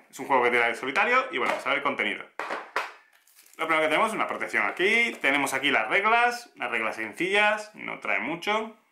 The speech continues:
Y bueno, pues aquí veis lo que es el despliegue y demás del juego. Ahí lo tenéis,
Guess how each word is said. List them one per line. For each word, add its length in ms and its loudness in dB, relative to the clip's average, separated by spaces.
Y 120 -4
bueno, 280 -6
pues 240 -4
aquí 220 -4
veis 500 0
lo 160 -4
que 100 0
es 140 -2
el 160 -2
despliegue 1000 2
y 260 0
demás 460 0
del 160 -4
juego. 280 -12
Ahí 240 0
lo 140 -6
tenéis, 760 2